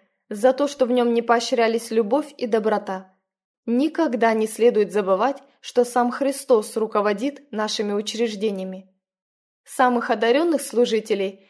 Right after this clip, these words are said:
необходимо использовать для преподавания Библии в наших школах. Люди, выбранные для этой работы, должны быть прилежными исследователями Библии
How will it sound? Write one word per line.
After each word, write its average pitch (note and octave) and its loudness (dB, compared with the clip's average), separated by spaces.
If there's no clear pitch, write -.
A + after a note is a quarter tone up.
необходимо C4+ 0
использовать C4+ 0
для A#3+ 2
преподавания A#3+ 2
Библии A#3 -2
в G#3+ -4
наших G3+ -4
школах. F#3 -4
Люди, A#3 2
выбранные A3 2
для A3+ 2
этой G#3+ -2
работы, G#3+ -2
должны C4+ 2
быть C#4 -2
прилежными A#3 2
исследователями A#3 0
Библии F3+ -6